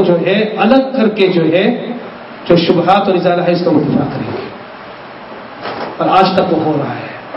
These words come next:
اللہ تعالیٰ سے جو ہے دعا ہے کہ اللہ تعالیٰ جو ہے ہم کو اس مسلک پر جو ہے قائم رکھے،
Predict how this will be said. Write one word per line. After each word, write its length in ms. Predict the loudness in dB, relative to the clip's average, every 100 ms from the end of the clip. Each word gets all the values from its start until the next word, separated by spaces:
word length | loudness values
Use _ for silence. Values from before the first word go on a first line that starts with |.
| -12 -12 -16 -16 -18 -18 -18 -18 -16 -16 -16 -16 -18 -18 -16 -16 -16 -16 -16 -16 -16 -16 -16 -16 -14 -6 2
اللہ 160 | 4 6
تعالیٰ 220 | 6 4 2
سے 60 | 0 2
جو 60 | 2
ہے 80 | 2 0
دعا 240 | 2 2 2
ہے 140 | 0 -2 -8 -12 -14 -16 -16 -16 -8 -2
کہ 80 | 2 4
اللہ 200 | 4 4
تعالیٰ 240 | 2 2 2
جو 80 | 2 2
ہے 120 | 2 2
ہم 100 | 0 0 2
کو 60 | 2 4 4
اس 80 | 4 2
مسلک 340 | 2 2 2 2
پر 100 | 2 4
جو 40 | 2
ہے 80 | 2 2
قائم 240 | 2 4 0
رکھے، 240 | -2